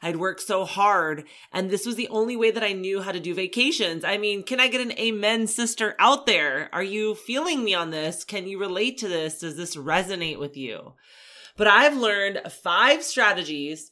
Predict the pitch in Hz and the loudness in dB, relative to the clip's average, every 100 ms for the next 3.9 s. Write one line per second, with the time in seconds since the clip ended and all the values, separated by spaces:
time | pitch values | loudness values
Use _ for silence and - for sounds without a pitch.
0 | _ - 165 156 196 254 208 180 160 156 | _ -8 -6 -2 -2 -2 -2 -4 0 2
1 | 170 190 226 226 202 175 170 170 139 156 | 2 0 -6 -4 -2 -2 -2 -4 -6 -8
2 | 151 180 175 160 147 156 147 147 139 151 | -6 -8 -8 -8 -8 -8 -4 -4 -2 -4
3 | 151 151 143 135 143 135 156 143 - | -6 -6 -6 -4 -6 -6 -6 -6 -8